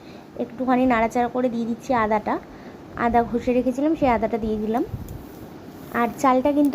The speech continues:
আমি অনেকক্ষণ আগেই ভালো করে ধুয়ে শুকিয়ে নিয়ে অল্প একটু হলুদ আর অল্প একটু ঘি দিয়ে মাখিয়ে রেখে দিয়েছি। আর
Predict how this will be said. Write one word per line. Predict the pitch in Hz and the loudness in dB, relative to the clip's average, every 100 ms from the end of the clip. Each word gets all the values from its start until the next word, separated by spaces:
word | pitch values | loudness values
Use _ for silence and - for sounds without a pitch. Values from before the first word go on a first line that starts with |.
| 285 | 4
আমি | 285 233 | 4 4
অনেকক্ষণ | 240 - 294 254 | 0 0 2 2
আগেই | 220 247 415 494 277 - | 4 2 2 0 -2 2
ভালো | 233 233 | 2 4
করে | 254 254 - | 2 2 0
ধুয়ে | 247 277 285 | 2 2 2
শুকিয়ে | 269 254 254 269 254 | -6 -4 2 4 6
নিয়ে | 240 370 - - - - - 220 | 6 2 -2 -16 -18 -16 -6 -4
অল্প | 214 240 | 0 0
একটু | 240 262 254 | 0 -4 -2
হলুদ | - 220 226 392 - - - - 226 220 | 2 4 6 4 2 -14 -18 -8 -4 -2
আর | 220 214 214 - - 233 | 0 0 -2 -4 0 0
অল্প | 220 233 | 2 0
একটু | 233 - 381 508 - - - - 226 | 0 -2 -2 -2 -8 -18 -16 -8 -4
ঘি | 226 220 | 0 2
দিয়ে | 277 403 | 4 4
মাখিয়ে | 247 - 392 415 | 2 2 2 4
রেখে | 262 220 | 4 0
দিয়েছি। | 202 196 - 214 - - - - - - - - - - - - - - - | 0 -4 -6 -12 -12 -16 -16 -16 -18 -16 -16 -16 -16 -16 -16 -14 -14 -12 -2
আর | 240 | 4